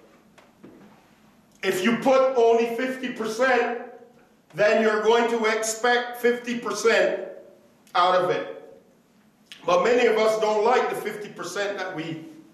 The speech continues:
get back. And that's because we were only putting half of our heart into it.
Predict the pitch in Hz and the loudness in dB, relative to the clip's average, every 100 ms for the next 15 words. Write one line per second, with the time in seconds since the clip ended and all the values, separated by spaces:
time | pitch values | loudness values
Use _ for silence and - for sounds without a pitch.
0 | _ _ _ 160 180 196 214 - - - | _ _ _ -2 0 2 2 0 -4 -12
1 | - - - _ _ _ _ _ _ _ | -18 -20 -20 _ _ _ _ _ _ _
2 | _ _ _ _ _ _ _ _ _ _ | _ _ _ _ _ _ _ _ _ _
3 | _ _ 143 165 185 185 190 - 180 175 | _ _ -2 0 0 0 -6 0 2 2
4 | 165 156 165 170 170 165 160 156 175 175 | 0 -4 -2 -2 -2 -2 0 2 2 2
5 | - - - - - _ _ _ _ _ | 0 -2 -8 -14 -20 _ _ _ _ _
6 | _ _ _ _ _ _ 143 139 147 - | _ _ _ _ _ _ -6 -2 0 0
7 | - - 151 160 160 139 113 | 2 0 -2 -6 -8 -8 -10